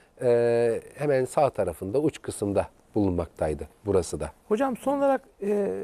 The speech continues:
Speaker 2: çıkan malzemeleri nerede, e, sergiliyorsunuz veya müze olarak? Yani Milas Müze-, Şehir Müzesi'ne mi aktarıyorsunuz?
Speaker 1: Milas
Speaker 2: Oradaki
Speaker 1: Arkeoloji Müzesi'nde, e, sergilenmekte, e, şeyler, buluntularımız.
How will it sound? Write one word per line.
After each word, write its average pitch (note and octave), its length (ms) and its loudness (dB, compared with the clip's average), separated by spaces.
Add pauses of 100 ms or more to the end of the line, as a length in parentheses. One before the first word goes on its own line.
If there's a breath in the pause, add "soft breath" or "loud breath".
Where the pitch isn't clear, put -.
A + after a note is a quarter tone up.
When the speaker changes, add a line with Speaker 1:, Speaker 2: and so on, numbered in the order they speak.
(460)
Speaker 2:
çıkan B3 380 0 (120)
malzemeleri A3 720 0
nerede, G#3+ 440 2
e, C#3 260 -6 (880)
sergiliyorsunuz D#3+ 840 0 (300)
veya D#3 280 2
müze D3+ 260 0
olarak? D3 320 4 (760)
Yani D#3+ 240 0
Milas F3+ 320 4
Müze-, D#3+ 200 -6
Şehir F3 180 0
Müzesi'ne E3+ 380 -4
mi A#3 80 0
aktarıyorsunuz? G3+ 600 -4 (680 loud breath)
Speaker 1:
Milas G3 260 6
Speaker 2:
Oradaki F3 180 6
Speaker 1:
Arkeoloji F3 400 4
Müzesi'nde, G#2 640 0 (240)
e, G2 520 0
sergilenmekte, G#2 920 0 (300)
e, F2 280 -2 (260)
şeyler, G2+ 400 0 (140)
buluntularımız. G#2 760 0